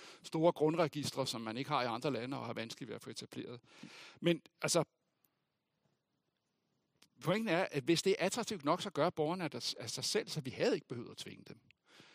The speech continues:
Altså, den, den ideelle vej havde været at gøre det maksimalt attraktivt at være digital, uden at sænke kvaliteten på andre kanaler. Der er ingen, der vågner op om morgenen og tænker, "Dagen er reddet, jeg skal på rådhuset." Altså, det, hvis de kan slippe, så, så gør de det sørme, ikke? Øhm,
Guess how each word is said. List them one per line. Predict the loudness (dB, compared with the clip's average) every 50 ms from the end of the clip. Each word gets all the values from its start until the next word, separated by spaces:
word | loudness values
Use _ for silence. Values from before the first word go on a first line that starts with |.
| -20 _ -8
Altså, | -6 -6 -4 -6 -8 -8 -4
den, | -4 -4 -2
den | -2 -2 -2
ideelle | -2 2 4 6 8 8 8
vej | 8 8 6
havde | 4 2 2 2 4
været | 6 6 6 6 4
at | 2
gøre | 0 0 0 0
det | 0
maksimalt | 0 0 0 0 -2 -4 0 2 2 2 2 0 0
attraktivt | 2 2 2 2 0 -4 -2 -2 -4 -4 -4 -6 -4
at | -2
være | -2 -2
digital, | -4 -4 -8 -6 -2 0 0 0 0 -2 -4 -4
uden | -2 -2 -2 -2
at | -2
sænke | -4 -4 -4 -6 -6
kvaliteten | -8 -8 -6 -6 -8 -10 -10 -8
på | -6 -6
andre | -6 -6 -8
kanaler. | -12 -10 -8 -8 -8 -8 -10 -14 -18 -20 -8 0
Der | 2 2
er | 2
ingen, | 2 2 0
der | 2
vågner | 2 2 2 2 2
op | 2 2
om | 2 0
morgenen | -2 -4 -6 -8 -8 -8
og | -10
tænker, | -10 -8 -8 -8 -6
"Dagen | -6 -6 -4 -4 -4
er | -2
reddet, | -2 -2 -2
jeg | -2 -2
skal | -4 -8
på | -8 -6
rådhuset." | -4 -4 -4 -4 -8 -14 -16 -18 -10 -4
Altså, | -2 -2 -2 -2 -4 -6 -10 -20 -20 -20 -20 -20 -14 _ 0
det, | 2
hvis | 4 4 2
de | 2 0
kan | -2 0
slippe, | 4 8 6 6 6 6 -4
så, | -4 -2
så | -2 -2 0 0 -2 -2
gør | _ 0 0 0
de | 0 -4
det | -10 -8 -6
sørme, | -4 -4 -4 -4 -6 -8 -10 -14 -18 -14 -10 -10
ikke? | -10 -10 -10 _ _ _ -20 -20 -20 -20 -20 -20 -20 -20 -10 -2 2
Øhm, | 4 6 6 6 4 0 0 -2